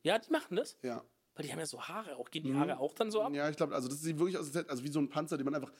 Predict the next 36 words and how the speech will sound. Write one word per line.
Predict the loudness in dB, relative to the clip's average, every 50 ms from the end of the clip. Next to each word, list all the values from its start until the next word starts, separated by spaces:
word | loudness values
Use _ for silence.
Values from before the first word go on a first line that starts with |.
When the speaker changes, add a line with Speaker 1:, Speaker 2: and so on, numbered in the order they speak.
| -20 -20 -16 -10 -4
Speaker 2:
als | 0
hätte | 0 2 4
man | 4 4
so | 4
diese | 4 4 4 4
Rüstung, | 4 2 2 4 6 6 6
einfach | 6 2 0
dieses | -2 -6 -4 0
Äußere | 4 4 4 6 4
einfach | 2 4 4
von | 4 6
denen | 6 6 6 4 4 2 -2
Speaker 1:
Crazy. | -2 -4 -2 2 2
Speaker 2:
kopiert, | 2 2
so. | 2 0 2
Speaker 1:
Oh | 4 4 4 4
shit, | 4 2 2
wir | 4 2
hatten | 2 2
das, | 0 2
glaub | 2 2 2
ich, |
von | 2 0
der | 0
Schlange | 0 0 2 2 2 2 2 0
mal. | 2 2 2 2 2 0 -2 -6 _ _ _ _
Fällt | 0 0 0 2 2
mir | 0 -2
ein. | -2 -2 -4
Speaker 2:
Ja, | -4 -4
ich | -4
glaub, | -4 -4 -2
die | -2 -2
häuten | -2 -2 -2
sich | -4 -4 -4
auch. | -4 -6 -8 -10